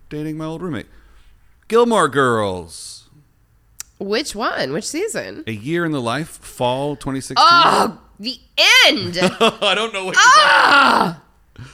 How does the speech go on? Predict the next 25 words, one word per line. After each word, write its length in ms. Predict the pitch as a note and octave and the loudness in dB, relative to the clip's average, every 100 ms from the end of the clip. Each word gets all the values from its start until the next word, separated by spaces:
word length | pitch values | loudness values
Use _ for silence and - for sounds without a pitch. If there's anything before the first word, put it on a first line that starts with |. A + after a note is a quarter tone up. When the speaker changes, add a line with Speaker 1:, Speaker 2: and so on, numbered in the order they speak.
| - | -2
Speaker 2:
Okay. 460 | F4+ A4 A4 G#3+ - | 0 4 4 2 2
Speaker 1:
Uh. 840 | D3 D#3 D3+ C#3+ C3 A#2 G#2+ F#2+ | 2 2 2 2 2 0 -4 -6
Speaker 2:
So 520 | G#2+ A4 G4 F#4+ D#4+ - | -2 2 4 2 0 -4
they 300 | A3 A3+ D#4 | -10 -4 -2
do 180 | C#4+ F#4+ | -2 -4
the 60 | F#4+ | -2
Gilmore 380 | C#4 B3+ B3 B3 | 0 0 2 0
Girls 300 | A3+ A#3 A#3 | 2 0 -2
series. 680 | E3 C#3+ C#3 C3 B2 - | -2 -2 -2 -6 -10 -10
Speaker 1:
Yep. 140 | G#2 A#2 | -6 -2
Speaker 2:
It 160 | A3 | -2
goes 240 | F#3 G#3+ G#3+ | 0 -2 0
off 220 | G#3+ A3 | 0 0
the 200 | A3+ G3+ | -4 0
air. 460 | D#3 D#3 D3+ D3+ D#3 | 2 4 4 0 -4
You 80 | G3 | -6
Speaker 1:
Mm-hmm. 80 | A3+ | 0
Speaker 2:
know, 280 | F#3 E3+ - | 0 0 0
at 220 | F#3 F#3+ | -4 -2
the 140 | A3+ | -4
end 120 | G3 | -2
of 120 | G#3 G3 | -2 -2
it, 180 | G3 | -2
we 140 | E3 F#3 | -4 -8
see 440 | - G3+ G3 F#3 | -8 -8 -6 -6